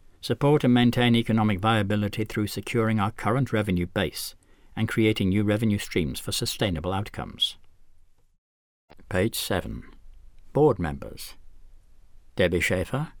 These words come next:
O A M, Chair. David Bevan, Jenny Dawson, Lorraine Driscoll, Kim Giorgio, David Lugovich, Scott Marston,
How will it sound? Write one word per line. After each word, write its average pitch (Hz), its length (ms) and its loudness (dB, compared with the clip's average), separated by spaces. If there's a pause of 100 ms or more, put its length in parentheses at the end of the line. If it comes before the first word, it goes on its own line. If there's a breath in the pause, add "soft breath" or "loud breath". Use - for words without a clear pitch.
(180)
O 82 120 2
A 80 80 2
M, 104 340 0
Chair. 85 400 -2 (760)
David 85 300 2
Bevan, 110 400 0 (720)
Jenny 85 240 2
Dawson, 92 480 0 (880 soft breath)
Lorraine 95 360 2
Driscoll, 110 520 -2 (640)
Kim 104 220 4
Giorgio, 101 600 2 (760)
David 101 300 4
Lugovich, 107 600 -2 (560)
Scott - 340 -2
Marston, 92 560 0